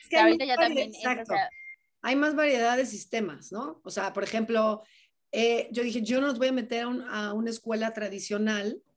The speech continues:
Speaker 1: que yo no tengo ningún problema con la, con la escuela que, que me metió mi mamá, no. Pero ahora yo ya veo otras cosas, ¿no? O sea, me importa más el, el inglés, que tenga valores, obviamente, una escuela, ¿no?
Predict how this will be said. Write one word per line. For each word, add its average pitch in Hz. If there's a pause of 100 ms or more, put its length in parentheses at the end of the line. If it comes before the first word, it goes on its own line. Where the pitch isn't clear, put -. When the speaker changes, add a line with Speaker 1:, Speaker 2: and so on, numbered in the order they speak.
Speaker 1:
que 202
yo 208
no 220
tengo 214
ningún 202
problema 196
con 165
la, 151
con 165
la 165
escuela 175
que, 160 (460)
que 175
me 170
metió 170
mi 180
mamá, 208
no. 220 (320)
Pero 196
ahora 233
yo 240
ya 247
veo 208
otras 214
cosas, 196
¿no? 247 (160)
O 196
sea, 202
me 208
importa 220
más 226
el, 220
el 214
inglés, 220 (280)
que 262
tenga 277
valores, 208
obviamente, 190
una 190
escuela, 226
¿no? 214